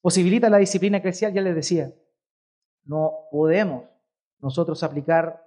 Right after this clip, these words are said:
disciplina a alguien que no ha profesado públicamente la fe en el Señor Jesucristo. No se puede hacer eso. Si no hay evidencia de una conversión en una persona, yo no le puedo decir, no le puedo llamar a,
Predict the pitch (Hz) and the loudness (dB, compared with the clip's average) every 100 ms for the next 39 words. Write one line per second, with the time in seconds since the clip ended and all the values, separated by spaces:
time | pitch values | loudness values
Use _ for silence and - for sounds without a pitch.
0 | _ - 143 165 151 202 190 190 - _ | _ -16 -12 -10 -4 -2 -2 -6 -12 _
1 | _ _ _ 147 - 175 180 190 190 185 | _ _ _ -12 -6 0 2 2 -2 -4
2 | 160 151 165 190 214 - _ _ _ _ | -6 -4 -4 -4 -8 -14 _ _ _ _
3 | - 175 196 196 175 156 - 190 202 196 | -2 0 0 -4 -4 -4 0 2 4 2
4 | 180 190 202 175 160 208 214 196 156 - | 2 -2 -2 -2 -2 -4 -4 -6 -6 -4
5 | 180 180 170 - 170 175 165 - - 180 | -4 -4 -8 -12 -12 -14 -20 -20 -16 -16
6 | - _ _ - 185 196 220 190 175 175 | -18 _ _ -14 -10 -6 -4 -4 -8 -16
7 | 175 _ _ _ _ _ _ _ _ _ | -18 _ _ _ _ _ _ _ _ _
8 | - 151 170 240 247 220 196 214 247 240 | -14 -4 2 4 4 4 6 6 4 4
9 | 208 190 196 196 190 160 139 - 220 220 | 4 4 4 2 0 0 -2 0 0 2
10 | 214 185 143 - 240 180 - _ _ - | 0 0 -2 -2 -4 -4 -8 _ _ -2
11 | 185 214 190 185 226 226 202 214 226 226 | 0 4 4 4 4 4 2 -2 -4 -4
12 | 196 - 165 170 170 175 202 208 180 185 | -8 -12 -8 -2 0 2 2 4 2 4
13 | 208 196 | 4 4